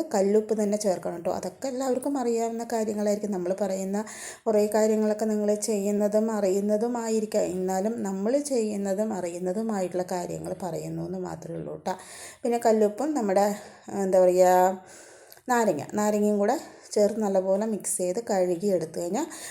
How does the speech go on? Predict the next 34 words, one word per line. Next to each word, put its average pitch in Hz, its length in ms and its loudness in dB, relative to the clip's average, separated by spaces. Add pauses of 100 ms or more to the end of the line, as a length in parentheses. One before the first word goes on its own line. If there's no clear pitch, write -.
(160)
ഉളുമ്പ് 214 340 4
നാറ്റമൊക്കെ 185 400 2
പോയി 185 200 2
നല്ല 196 220 -2
ഫ്രഷ് 175 440 -4
ആയിരിക്കും. 180 460 -6
ഇനിയിപ്പോൾ 196 320 -2
നാരങ്ങ 190 380 -2
നീരില്ലെങ്കിൽ 190 640 -4
വിനാഗിരി 190 520 -4
ചേർത്തിട്ടും 165 600 -8
കഴുകിയെടുക്കുക 160 640 -8
കേട്ടോ. 185 220 -2 (400)
ഇനി 302 140 -2
നമ്മൾ 294 260 4
മീൻ 247 320 0
വറ്റിക്കാൻ 220 440 2
പോകുന്നത് 226 240 2
സിമ്പിളായി 254 640 2
തന്നെയാണ് 226 400 -4
കേട്ടോ 208 140 -2
നമ്മൾ 208 320 0
മീൻ 214 300 -2
വറ്റിക്കുന്നത്. 202 520 -2 (100)
ഇതിന് 202 240 -4
ഭയങ്കര 202 720 -6
ടേസ്റ്റാണ്. 208 760 -4 (460)
അപ്പോൾ 240 220 2
ആദ്യം 254 300 4
ഞാൻ 269 140 0
വെളിച്ചെണ്ണ 226 540 0
ഒഴിച്ച് 208 260 0
കൊടുത്തു. 208 380 4 (320)
പിന്നെ 262 220 -2